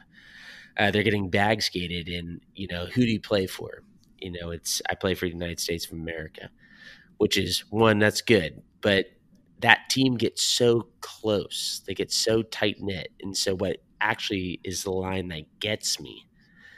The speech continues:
is, um, he, uh, Herb Brooks brings in a different player, a player from Minnesota. I'm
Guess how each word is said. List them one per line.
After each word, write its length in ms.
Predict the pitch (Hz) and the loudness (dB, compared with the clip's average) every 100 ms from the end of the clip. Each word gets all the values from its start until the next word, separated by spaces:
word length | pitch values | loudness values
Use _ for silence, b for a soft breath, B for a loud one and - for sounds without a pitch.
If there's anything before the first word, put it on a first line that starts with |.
| B B _ - | B B _ -6
is, 420 | 104 95 92 - - | -2 -2 -2 -4 -2
um, 500 | 101 92 87 82 82 - _ _ _ - - - | -2 0 -2 -6 -12 -18 _ _ _ -12 -12 -12
he, 560 | - 101 92 90 87 - _ 95 | -6 -2 -2 -4 -6 -10 _ 2
uh, 240 | 90 85 | 4 4
Herb 300 | - 117 107 | 4 2 2
Brooks 340 | 104 98 - - | 2 2 0 -4
brings 440 | - 101 92 85 | 0 0 0 -4
in 400 | 85 80 78 80 - _ - | -6 -6 -8 -10 -16 _ -8
a 540 | 90 87 82 82 85 - - | -6 -4 -6 -6 -10 -14 -2
different 360 | 98 - 87 - | 0 0 -4 -8
player, 300 | 85 80 85 | -10 -8 -8
a 40 | 85 | -6
player 240 | - 87 | -2 -2
from 180 | 87 87 | -2 -8
Minnesota. 440 | 82 82 82 82 | -6 -6 -4 -6
I'm 160 | 82 | -8